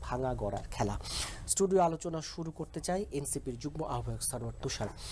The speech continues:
জাতীয় নাগরিক পার্টি, জামাত ইসলামী ও সমমনা দলগুলোর সঙ্গে আগামী জাতীয় সংসদ নির্বাচনে অংশ নেবে। আপনাদের আহ্বায়ক নাহিদ ইসলাম বলছেন এটি কোনো আদর্শিক ঐক্য নয়,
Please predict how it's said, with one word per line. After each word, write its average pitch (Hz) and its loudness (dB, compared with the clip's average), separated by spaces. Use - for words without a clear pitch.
জাতীয় 196 6
নাগরিক 190 6
পার্টি, 127 -4
জামাত 175 6
ইসলামী 202 2
ও 180 2
সমমনা 147 2
দলগুলোর 143 6
সঙ্গে 147 -2
আগামী 127 -2
জাতীয় 123 -4
সংসদ 147 -2
নির্বাচনে 120 0
অংশ 135 4
নেবে। 160 8
আপনাদের 180 4
আহ্বায়ক 143 2
নাহিদ 147 4
ইসলাম 175 4
বলছেন 180 2
এটি 139 0
কোনো 135 2
আদর্শিক 151 4
ঐক্য 156 2
নয়, 170 6